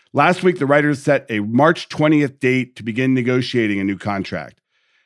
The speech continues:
And to say the writers and studios don't see eye to eye would be a vast understatement. The writers are pissed. The streaming services have totally changed the economics of television,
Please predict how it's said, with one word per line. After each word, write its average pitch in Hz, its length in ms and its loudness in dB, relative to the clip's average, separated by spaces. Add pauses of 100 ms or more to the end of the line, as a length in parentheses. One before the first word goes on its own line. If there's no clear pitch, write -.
(200)
And 113 100 -4
to 127 60 -10
say 196 200 2
the 202 100 4
writers 165 320 6
and 131 100 -2
studios 131 400 2
don't 117 280 0
see 110 140 -2
eye 101 140 0
to 95 80 -4
eye 95 280 -4
would 95 120 -4
be 101 180 -2
a 101 60 -2
vast 127 520 0 (120)
understatement. 92 640 -8 (380)
The 139 80 -2
writers 180 260 4
are 170 60 0
pissed. 175 480 0 (520)
The - 60 -16
streaming 165 320 2
services 151 460 -2
have 127 220 -2
totally 208 400 0
changed 156 420 0
the 127 140 0
economics 113 520 -4
of 92 60 -18
television, 95 580 -6